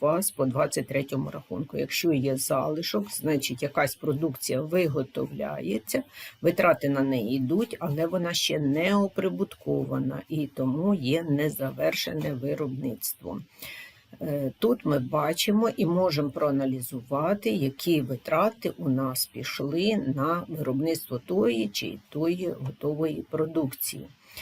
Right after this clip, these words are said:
Але нам потрібно аналізувати також і витрати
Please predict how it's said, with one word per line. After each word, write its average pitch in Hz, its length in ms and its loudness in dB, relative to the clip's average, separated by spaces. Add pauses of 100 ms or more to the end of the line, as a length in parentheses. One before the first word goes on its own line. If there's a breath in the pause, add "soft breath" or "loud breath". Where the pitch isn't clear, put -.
(240 loud breath)
Але 135 440 0
нам 156 320 0
потрібно 139 580 -2
аналізувати 139 840 -2
також 156 760 0 (140)
і 185 260 4 (320)
витрати 139 800 0